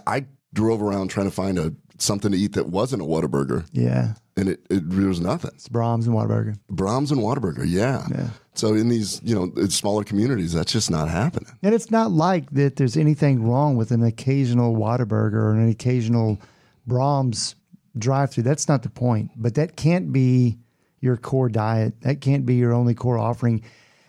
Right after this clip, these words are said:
Speaker 2: And I would like to be optimistic and think, "Okay, well, everybody else is eating great food at home when they're not eating out." But we know the stats. That's not really how today's people live. You just don't have options like that, though.
Speaker 1: Yeah, and that's how, when, when you see these extreme shows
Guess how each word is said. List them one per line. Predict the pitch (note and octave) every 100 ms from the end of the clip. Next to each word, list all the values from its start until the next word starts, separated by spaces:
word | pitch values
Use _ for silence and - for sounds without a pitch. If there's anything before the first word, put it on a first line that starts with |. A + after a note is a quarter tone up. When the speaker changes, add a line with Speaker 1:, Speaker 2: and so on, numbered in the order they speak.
| _ E3
Speaker 2:
And | D#3
I |
would | D3+
like | D3+ E3+
to | D3+
be | C3+ C3+
optimistic | C3+ C3+ C3 C3 B2
and | A#2
think, | C#3
"Okay, | A3+ E3+ D3+
well, | C#3
everybody | C#3 C3+ C3 C3
else | B2+ -
is | A2+
eating | D#3+ C#3+ C3+
great | B2+ C3+ -
food | C3+ C3
at | A#2
home | G#2 B2+ C#3+ D#3+ D#3
when | A#2+
they're | A#2+
not | B2
eating | C3 B2 C3
out." | C3 A#2+
But | A2+ - - _ B2+
we | D3
know | B2+
the | G#2
stats. | F#2+ A#2+ A#2 A#2
That's | C#3+ -
not | C#3+ C3
really | B2 A#2
how | A2 G#2+ _
today's | - A2+ G#2+
people | - G#2+ G2+
live. | G2+ A2 G2 - _ _ -
You | C3
just | B2
don't | G3
have | D#3
options | B2+ E3 A#2+ G#2+
like | G2+
that, | A2 -
though. | - - -
Speaker 1:
Yeah, | G#2+ F#2+ F#2
and | G2+
that's | C#3
how, | D#3+
when, | C#3 B2 B2 A2+
when | A#2
you | C3
see | -
these | E3+ C3+
extreme | G#2 - B2+ C3
shows | A#2 - G2+ G#2 A2+